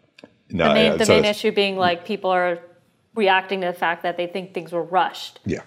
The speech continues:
Speaker 1: Like, you know, that this, it's, it's easy to make an i-, you know, it's iPhone to iPhone version.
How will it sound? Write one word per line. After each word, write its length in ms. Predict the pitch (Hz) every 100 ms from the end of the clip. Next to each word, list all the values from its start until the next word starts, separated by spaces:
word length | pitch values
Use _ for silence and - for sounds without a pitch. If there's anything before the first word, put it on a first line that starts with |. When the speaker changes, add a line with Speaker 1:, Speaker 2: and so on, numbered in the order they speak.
| -
Speaker 1:
Like, 240 | 170 -
you 60 | 190
know, 160 | 165 165
that 200 | 170 170
this, 200 | 190 - - -
it's, 260 | 208 -
it's 180 | - 226
easy 240 | 254 233 220
to 80 |
make 200 | 208 190
an 80 | 190
i-, 180 | 185 180
you 80 | 196
know, 180 | 165 170
it's 200 | 175 - -
iPhone 380 | - 196 208 196
to 60 | 175
iPhone 560 | 180 190 185 175 175
version. 560 | 175 170 170 165 165